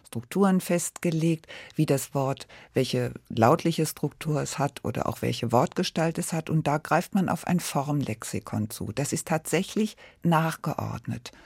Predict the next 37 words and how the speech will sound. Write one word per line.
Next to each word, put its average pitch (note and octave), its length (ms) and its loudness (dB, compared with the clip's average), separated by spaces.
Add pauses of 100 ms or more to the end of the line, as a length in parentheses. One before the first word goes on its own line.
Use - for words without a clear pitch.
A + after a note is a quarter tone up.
(420)
Da C3+ 100 -2
passiert D#3+ 480 2
dann D#3 160 4
sowas D3+ 540 -2
wie C#3+ 340 -2 (600)
die D3+ 140 0
Patientin, E3 800 4
die D3+ 420 -2
zur C#3 420 -2
Krankenschwester D#3+ 840 4
auf - 140 0
dem C#3 180 0
Gang D3+ 260 6
des D3+ 160 0
Krankenhauses C#3 760 -2
sagt: C#3+ 300 -2 (380)
„Entschuldigen G3+ 500 6
Sie F3 140 2
bitte, E3 500 2
äh, D3 80 2
Schwester D#3+ 400 2
Monika, E3 420 4
ich D#3 160 -2
hab E3 140 -2
gar E3 160 4
keine E3 300 2
Zeit, D3 260 -2
ich C#3 140 -4
muss D#3+ 160 2
zur D3+ 140 0
Pornografie.“ C#3 920 -2 (340)
Sie D3+ 160 -4
wollte D#3+ 360 4
natürlich F3 680 -2
nicht D#3+ 260 2
Pornografie C#3+ 680 0
sagen, B2+ 580 2